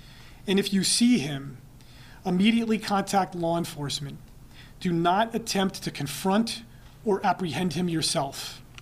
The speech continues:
I would especially like to acknowledge the Boston Police Department's homicide unit and the Suffolk County District Attorney's Office for the tireless efforts they have committed to this investigation,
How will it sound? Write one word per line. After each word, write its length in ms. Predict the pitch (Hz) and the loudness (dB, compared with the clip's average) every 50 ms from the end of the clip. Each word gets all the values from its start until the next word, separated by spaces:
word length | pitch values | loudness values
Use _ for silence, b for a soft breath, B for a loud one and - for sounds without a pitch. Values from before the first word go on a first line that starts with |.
| - - - - - - B B B B B B B B B B B B B B | -20 -20 -20 -20 -20 -20 B B B B B B B B B B B B B B
I 100 | - 196 | 0 2
would 120 | 180 185 | 4 4
especially 540 | 185 - - - 233 240 240 - - 262 240 | 4 2 2 2 2 2 4 2 2 2 2
like 180 | 226 226 226 226 - | 4 4 2 2 2
to 140 | - 220 | 2 2
acknowledge 640 | 214 185 180 170 165 170 170 165 165 160 156 - - - 147 | 2 2 2 2 4 4 4 4 2 0 -2 -6 -8 -8 -8
the 60 | 156 | -6
Boston 400 | 147 - 180 185 196 196 - 208 | 0 2 2 2 2 2 0 -2
Police 240 | 202 - 202 208 196 | 0 0 -2 -2 -2
Department's 560 | - - - - 190 190 214 226 196 160 - | -2 -6 -4 -2 -2 0 0 -2 -2 -2 -2
homicide 600 | - 185 202 214 214 202 208 - 165 156 156 151 | 2 2 4 4 4 4 2 0 -2 -2 -2 -4
unit 360 | 151 156 156 156 156 156 - - - B B B B B B B B B | -2 -2 -2 -2 -2 -4 -6 -8 -16 B B B B B B B B B
and 140 | - 180 180 | -2 0 0
the 40 | 170 | 2
Suffolk 440 | 170 - - 233 220 226 - 240 240 | 2 2 2 2 0 0 -2 -4 -4
County 400 | - 202 202 202 202 208 185 151 | -2 0 2 2 2 2 0 0
District 400 | - 190 190 - - 190 - - | 0 -2 -2 -2 -4 -6 -6 -4
Attorney's 500 | - - - 196 190 190 190 175 151 156 | -4 -2 2 2 2 2 2 0 0 -2
Office 540 | 147 143 147 - 151 143 - - - - B B B B B B B B B B B B - - | -2 -4 -4 -4 -6 -4 -4 -4 -6 -8 B B B B B B B B B B B B -20 -8
for 120 | - - 185 | -6 -2 -2
the 100 | 165 - | 0 0
tireless 640 | - - 180 190 202 226 240 247 220 220 208 - | 0 0 2 4 4 4 4 4 2 2 2 2
efforts 360 | 202 190 - - 160 156 156 - | 2 0 0 0 -4 -6 -4 0
they 120 | 196 180 | 0 2
have 160 | 175 170 170 | 2 2 0
committed 460 | - - 190 185 185 185 175 165 151 | -2 0 2 4 4 4 4 2 0
to 120 | - - 180 | -2 -2 0
this 220 | 165 175 170 - | 0 0 0 0
investigation, 800 | 180 175 156 170 160 - 170 147 170 165 175 - - 147 131 | -2 0 0 -2 -2 -2 -2 0 0 0 0 0 -2 -4 -8